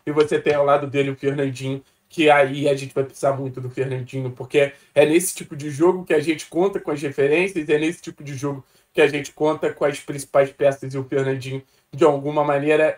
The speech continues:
está ali numa posição que é uma das principais peças não só do Atlético, mas do Campeonato Brasileiro. E tudo que a gente quer da nossa referência técnica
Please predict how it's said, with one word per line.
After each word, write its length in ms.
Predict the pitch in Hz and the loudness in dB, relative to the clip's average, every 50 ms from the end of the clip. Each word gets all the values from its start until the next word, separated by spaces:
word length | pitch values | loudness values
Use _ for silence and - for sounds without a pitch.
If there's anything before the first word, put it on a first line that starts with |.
| _ _ - | _ _ -12
está 360 | 160 156 - - 185 196 - | -10 -10 -4 0 2 2 4
ali 200 | 190 190 196 196 | 4 2 2 2
numa 240 | 185 180 170 - - | 2 2 0 0 0
posição 580 | - 170 156 147 147 143 - 190 156 269 - - _ _ _ | 0 -2 -2 -2 -2 -2 0 0 0 0 -2 -10 _ _ _
que 80 | - 370 | -2 -2
é 40 | 349 | 0
uma 120 | 320 302 | 0 0
das 160 | 233 226 190 | -2 -4 -8
principais 440 | - - 190 185 - - 175 170 165 | -6 -6 -6 -4 -2 0 0 0 -2
peças 440 | - - 175 170 165 170 - 147 147 - _ _ _ - - | -2 2 4 4 4 2 0 -8 -10 -10 _ _ _ -2 2
não 140 | 180 185 180 | 2 2 4
só 160 | 185 190 160 | 4 2 2
do 100 | 160 151 | 4 4
Atlético, 480 | 143 139 - 165 175 190 185 - - | 2 2 2 2 0 0 0 -4 -8
mas 220 | 165 165 165 156 139 | -4 -4 -4 -4 -6
do 100 | 156 147 | -8 -6
Campeonato 520 | - 160 139 - 156 151 147 147 143 - | -6 -6 -4 0 0 2 2 2 0 -2
Brasileiro. 640 | 151 147 143 135 139 139 143 156 170 160 156 156 151 _ _ _ _ - | -2 -2 -2 -2 -2 -4 -4 -2 -2 -2 -4 -6 -10 _ _ _ _ -2
E 120 | 156 156 | -2 -2
tudo 400 | 151 - _ - 185 196 180 180 | -2 -2 _ -6 -4 -4 -4 -2
que 100 | 180 175 | 0 0
a 80 | 156 151 | 0 2
gente 300 | 151 160 151 151 - - | 0 -2 -4 -4 -6 -2
quer 200 | - 160 151 151 | 2 2 2 4
da 140 | 143 151 151 | 4 2 2
nossa 360 | 151 156 156 151 - - 165 | 2 0 -4 -4 0 -2 0
referência 600 | 175 151 139 - 160 147 151 151 147 - 151 143 | 0 -2 -4 -2 -2 -2 -2 -2 -2 -2 -2 -2
técnica 580 | - 147 143 139 139 - 139 135 151 151 139 | 2 2 2 2 2 0 -6 -6 -4 -6 -6